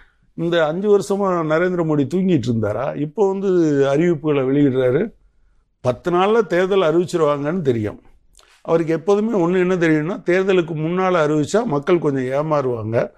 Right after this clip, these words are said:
அப்புறம் இந்த பீரியட்ல தேர்தல் முடிகிற வரை எதையுமே செய்ய வேண்டியது கிடையாது,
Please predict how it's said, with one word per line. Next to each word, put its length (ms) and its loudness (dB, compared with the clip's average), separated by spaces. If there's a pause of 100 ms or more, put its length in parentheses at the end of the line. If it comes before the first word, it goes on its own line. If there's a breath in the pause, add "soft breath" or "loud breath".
(320 soft breath)
அப்புறம் 440 -2
இந்த 240 -2
பீரியட்ல 500 0
தேர்தல் 380 2
முடிகிற 440 0
வரை 240 2 (300)
எதையுமே 480 2
செய்ய 300 0
வேண்டியது 840 0
கிடையாது, 600 -2